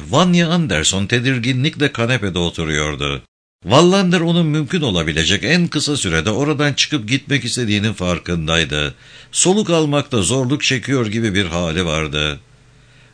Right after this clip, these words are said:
"Valiz konusuna sonra döneriz." dedi Wallander. "Şimdi sizin evi dolaşmanızı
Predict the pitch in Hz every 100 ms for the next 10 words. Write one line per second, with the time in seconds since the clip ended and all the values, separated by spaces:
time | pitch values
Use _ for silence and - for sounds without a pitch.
0 | 101 156 208 180 120 123 113 98 82 80
1 | 139 113 95 90 87 95 80 80 85 82
2 | 78 82 80 76 80 82 - - - -
3 | 226 202 185 165 180 143 127 117 123 113
4 | 101 92 85 82 76 80 82